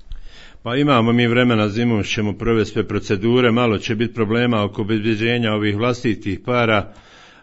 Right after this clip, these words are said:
Evo, da građani znaju, znači, mi ima, i dalje imamo problem, e, povrata sredstava po zakonu o šumama, a to su namjenska sredstva koja idu, između ostalog, i za ovakve projekte,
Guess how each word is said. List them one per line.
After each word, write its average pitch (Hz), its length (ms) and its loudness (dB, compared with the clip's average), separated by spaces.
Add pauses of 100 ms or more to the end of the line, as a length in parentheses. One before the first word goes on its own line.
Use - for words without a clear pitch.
Evo, 110 260 -2
da 110 140 -2
građani 113 440 2
znaju, 113 380 0
znači, 101 460 -2
mi 110 140 -2
ima, 107 300 0 (120)
i 123 100 -4
dalje 117 300 2
imamo 113 320 2
problem, 113 500 2
e, - 1120 -12
povrata 117 520 2
sredstava 113 680 0
po 107 100 -4
zakonu 110 560 0
o 101 40 0
šumama, 131 580 2 (480)
a 104 80 -6
to 151 260 2
su - 140 -4
namjenska 127 520 2
sredstva 123 420 0
koja 120 400 2
idu, 117 380 4 (180)
između 120 460 2
ostalog, 123 560 2
i 113 60 2
za 117 180 2
ovakve 113 460 2
projekte, 110 560 0